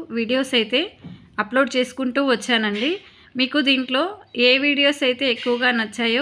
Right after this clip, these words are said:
కామెంట్ చేయండి. అంటే ఫర్దర్‌గా నేను, ఆ, ఏ వీడియోస్ అయితే చేస్తే మీకు నచ్చుతుందో, ఏ వీడియోస్ అయితే బాగా మంచిగా అనిపిస్తున్నాయో మీకు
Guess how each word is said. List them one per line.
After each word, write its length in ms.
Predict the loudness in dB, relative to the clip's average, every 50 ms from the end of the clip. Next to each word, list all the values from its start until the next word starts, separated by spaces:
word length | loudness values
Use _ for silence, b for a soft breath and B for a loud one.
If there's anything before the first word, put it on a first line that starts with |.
| -2 0 0
కామెంట్ 340 | 2 2 2 0 -2 -4 -2 -2
చేయండి. 340 | -2 -2 0 -2 -2 -2 -2 -4 -4 -4 -4
అంటే 180 | -2 -2 -2 -2 0 0
ఫర్దర్‌గా 440 | -2 -2 0 -2 -2 0 0 0 0 2 0
నేను, 180 | 0 0 -2 -4 -6 B B B B B B B B B -4
ఆ, 20 | -2 0 0 0 0 0 2 4 4
ఏ 20 | 4 4 2
వీడియోస్ 340 | 2 2 2 2 2 0 -2 -2
అయితే 160 | -2 -2 -4 -4 -2
చేస్తే 300 | -2 -2 -2 -2 -2 -2 -2 -2 -2
మీకు 200 | -4 -4 -4 -4 -2 -2 -2 -4 -4 -4 -4 -4
నచ్చుతుందో, 560 | -4 -4 -6 -8 -6 -4 -2 -2 0 0 -2 -2 -2 0 0
ఏ 20 | 0 2 0
వీడియోస్ 340 | 0 0 0 0 0 0 -2 -4
అయితే 200 | -4 -2 -2 -4 -2 0 2 2
బాగా 240 | 2 2 2 0 0 -2 -4 -6 -6 -6 -6
మంచిగా 300 | -6 -6 -4 0 0 0 0
అనిపిస్తున్నాయో 680 | 0 -2 -6 -8 -8 -8 -8 -6 -4 -4 -2 -4 -4 -6 -8
మీకు 240 | -10 -10 -10 -10 -12